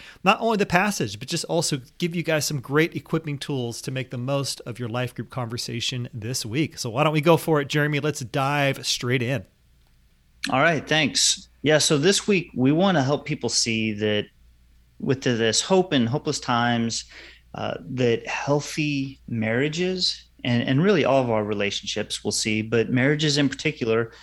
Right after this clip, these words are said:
Speaker 2: can point people to the beauty of a relationship with Christ. And a God-honoring marriage, uh, is a statement of the gospel. And so, uh, but I really wanna encourage people. I, I know we have all kinds of dynamics represented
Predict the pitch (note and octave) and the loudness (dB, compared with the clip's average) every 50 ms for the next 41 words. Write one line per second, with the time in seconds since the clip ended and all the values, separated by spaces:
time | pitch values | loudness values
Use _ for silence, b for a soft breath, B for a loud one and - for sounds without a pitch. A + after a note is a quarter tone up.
0 | B B B B - - C3+ B2+ C3 - D3 C#3+ C#3 C3 C#3 - C#3 B2+ C3 - | B B B B -4 0 0 0 0 2 4 4 4 4 2 0 -2 -4 -2 -4
1 | A#2 A2 - - A2 A2 G#2+ A#2 A2+ A2+ A2 A2+ A2+ G#2+ G2+ A2 G#2 G2 G2+ G2 | -8 -8 -6 -6 -6 -6 -4 -4 -2 -2 0 0 0 0 -2 -2 -4 -4 -2 -2
2 | G2+ G#2 G2+ - - - - A2 G2 - - - - - - G2+ - - - - | -2 -2 -2 -4 -4 -4 -4 -6 -6 -6 -10 -16 -12 -8 -6 -6 -6 -6 -6 -6
3 | - - - - - - - - A2+ A2 G#2+ G#2 G#2 G#2+ G#2+ - A#2 A2+ - - | -6 -6 -6 -8 -12 -14 -8 -6 -4 -2 -2 -2 -2 -4 -6 -6 -10 -10 -4 -2
4 | B2+ B2+ C3 C#3 C3 A#2 A#2+ B2 B2 B2+ B2+ A#2+ A#2+ A2 G#2+ G#2 G#2 G#2 G#2 G#2 | 0 2 2 2 2 2 2 2 2 2 2 2 2 2 0 0 -2 -2 -2 -4
5 | G#2 G2+ G2+ - - - B B B B B B B B B - G#2 G2+ G2+ - | -4 -4 -6 -8 -10 -12 B B B B B B B B B -6 -4 -4 -4 -6
6 | - - - D#3+ D#3 D#3+ D3+ D#3 D3 C3+ C3+ - - - D#3 C#3+ - - G#2+ G#2+ | -10 -8 -2 0 2 2 4 4 2 2 2 0 0 0 0 0 -2 -4 -4 -4
7 | G#2 - - - B2 A2 A2 - A2 G#2 A2 A2 A#2 A#2+ - - - - - - | -6 -6 -4 -4 -6 -4 -4 -4 -2 -2 0 0 0 -2 -4 -6 -8 -10 -12 -12
8 | G#2+ - _ - - A2+ A2+ G#2+ - - - A#2 A2+ A2 G#2+ G#2 - B B B | -12 -18 _ -10 -6 -4 -2 -2 -2 0 2 2 2 2 0 -4 -8 B B B
9 | B B B B B B B G#2+ G2+ - - - - - A#2+ B2 A#2 A#2 C3 D#3+ | B B B B B B B -4 -4 -4 -6 -10 -6 -2 0 2 2 4 4 4
10 | F3+ F3 E3+ E3+ D#3 C#3+ C#3 C3+ - C#3+ C3+ B2 C3 - - - A2 - - G#2+ | 4 4 6 6 6 6 6 4 4 2 0 0 0 -4 -6 -8 -8 -6 -4 -4
11 | G#2 G#2 - - - A#2 - - - B2 B2+ C3 C3 C3 C3+ A#2+ A#2+ A#2 A2 - | -4 -4 -4 -4 -4 -4 -4 -2 0 2 2 4 4 4 2 2 2 2 2 2
12 | - C3 C#3 C#3 - D3 C#3+ C3+ C3 B2 C3 B2 A#2+ A#2+ A#2 A2+ A#2 A2+ - - | 2 2 2 2 0 0 0 0 0 0 0 2 2 2 0 0 -2 -2 -4 -4
13 | - B2 A#2 - A#2+ A2 A#2+ A#2+ A#2+ A#2 A2+ A2+ A2 A#2+ - | -4 -4 -4 -4 -4 -2 -2 0 -2 -2 -4 -6 -10 -12 -14